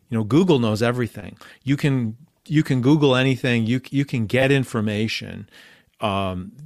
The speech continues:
on any topic, and you can go as deep as you want. Uh, but it's your capacity to do something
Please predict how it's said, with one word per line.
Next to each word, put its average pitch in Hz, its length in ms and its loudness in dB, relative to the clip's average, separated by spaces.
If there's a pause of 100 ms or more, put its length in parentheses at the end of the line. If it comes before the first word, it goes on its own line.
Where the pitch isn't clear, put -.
(540)
on 113 160 -2
any 123 300 2
topic, 90 720 -10
and 107 160 -2
you 107 100 -2
can 104 180 -4
go 107 220 2
as 101 140 -2
deep 127 360 0
as 120 140 -6
you 110 140 -4
want. 90 500 -8 (560)
Uh, 101 320 -4 (220)
but 117 380 -4
it's 127 260 -6
your 120 100 -4
capacity 151 600 -4
to 107 500 -4 (580)
do 185 260 6
something 104 680 -8